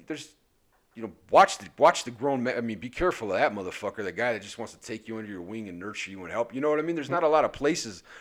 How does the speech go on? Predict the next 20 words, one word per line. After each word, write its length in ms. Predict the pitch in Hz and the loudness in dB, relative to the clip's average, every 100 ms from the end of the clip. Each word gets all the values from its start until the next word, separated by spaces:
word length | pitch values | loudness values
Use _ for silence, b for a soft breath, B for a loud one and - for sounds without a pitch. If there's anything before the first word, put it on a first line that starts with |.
| B _ | B _
for, 280 | 104 92 | -8 -8
for 180 | 92 110 | -10 -18
people 360 | - 139 151 110 | -8 -6 -6 -8
to, 300 | - 90 82 B B B B - | -8 -8 -8 B B B B -20
to 100 | 95 | -4
go 320 | 123 131 120 | 4 4 4
and, 120 | 101 | -2
and, 220 | 90 95 | -4 -6
and 140 | - 101 | -8 -10
to 100 | 98 | -12
be 160 | 85 101 | -14 -14
put 220 | - 117 | -6 -6
up 160 | 107 90 | -4 -6
on 100 | 82 | -6
game 280 | 101 107 | -6 -6
about 260 | 95 87 80 | -4 -4 -2
life 280 | 85 175 - | 0 -2 -2
like 220 | 80 73 | -10 -8
that. 200 | 78 71 | -12 -12
So 320 | - 80 73 | -12 -10 -12